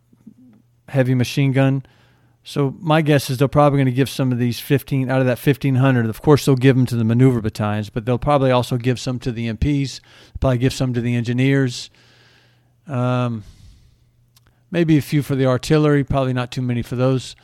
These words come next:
soldiers. But they have one, two, looks like two or three, uh, M P battalions, at least two that I'm seeing. And then they have some transport companies, and transport companies need machine guns.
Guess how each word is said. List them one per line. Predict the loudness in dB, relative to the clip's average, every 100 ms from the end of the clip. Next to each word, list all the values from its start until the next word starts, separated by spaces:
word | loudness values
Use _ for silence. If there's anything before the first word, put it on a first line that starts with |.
| _ _
soldiers. | -6 -2 -2 -4 -8 -10 -20 _ _ _ _ -6
But | -4 2
they | 2
have | 4 2 0
one, | 0 0 -2
two, | -4 0 2 2 0 -2 -4 -10 _ _ _ _ _ _ _ _ _ _ _ _ _ _ _ _ -16
looks | -12 -6
like | -6 -6
two | -2 0
or |
three, | 0 2 2 2 0
uh, | -2 -4 -8 -16 -20 _ _ _ _ _ _ _ _ _ _ -4
M | -2 2
P | 2
battalions, | 2 0 -2 -4 -4 -8 -12 -20 -14
at | -6
least | -6 -6
two | 0 0
that | 0
I'm | -4 -6
seeing. | -6 -6 -4
And |
then | -4 -2
they | -2
have | 0 0 -2 -4 -20 -14
some | -8 -2
transport | 4 4 4 -2 -6 -4
companies, | -6 -2 -4 -2
and | -4
transport | -2 -2 -2 -6 -4
companies | -6 -4 -4
need | -4 -4
machine | -4 -6 -4
guns. | -4 -4 -6